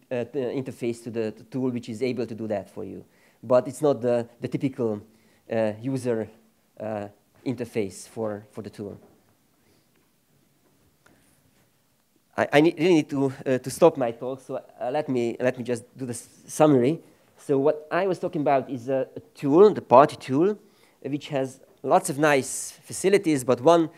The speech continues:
important facility for, for this talk is that it is able to identify, um, divide and conquer pattern candidates. And this is why we can use this tool to hint the programmers where to introduce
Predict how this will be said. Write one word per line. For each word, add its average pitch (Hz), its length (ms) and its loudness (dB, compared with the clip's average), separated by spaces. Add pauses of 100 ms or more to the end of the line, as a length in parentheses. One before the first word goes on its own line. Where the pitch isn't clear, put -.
important 180 440 0
facility 151 440 -2
for, 120 400 -4 (280)
for 127 160 -6
this 170 200 -6
talk 143 300 -2
is 123 140 -8
that 117 120 -6
it 117 120 -18
is 120 80 -6
able 160 260 4
to 131 180 -8
identify, 123 760 -2 (400)
um, 113 320 0
divide 147 320 2
and 123 120 -6
conquer 123 300 -6
pattern 139 360 -4
candidates. 113 600 -10 (960)
And 135 100 -2
this 180 140 -2
is - 60 -6
why 160 220 2 (300)
we 143 60 -10
can 143 160 -2
use 170 160 -4
this 143 160 -10
tool 135 160 -4
to 135 100 -8
hint 139 220 -2
the 127 60 -4
programmers 131 560 0
where 131 160 -2
to 131 120 -10
introduce 117 540 -10